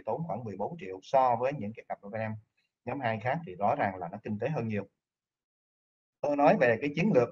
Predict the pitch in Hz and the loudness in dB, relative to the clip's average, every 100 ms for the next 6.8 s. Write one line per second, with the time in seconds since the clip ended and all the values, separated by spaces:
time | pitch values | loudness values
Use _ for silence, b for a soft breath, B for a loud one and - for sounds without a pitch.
0 | - 110 98 - 160 110 113 151 190 160 | 0 0 0 -2 0 0 2 2 4 4
1 | 147 143 _ _ - 123 123 123 107 101 | 4 2 _ _ 2 6 6 4 0 -2
2 | 120 123 117 151 170 - _ _ _ _ | -2 0 0 0 -2 -6 _ _ _ _
3 | 110 110 107 104 101 98 101 107 - - | -4 0 2 4 4 4 2 -2 -4 -6
4 | 110 156 151 143 139 139 147 123 104 92 | 2 6 6 4 4 4 2 2 0 -2
5 | 101 139 143 139 - 107 101 113 120 104 | -6 2 2 2 -2 -2 0 0 0 0
6 | 110 117 123 185 107 95 92 92 | 0 2 2 0 -4 -4 -4 -6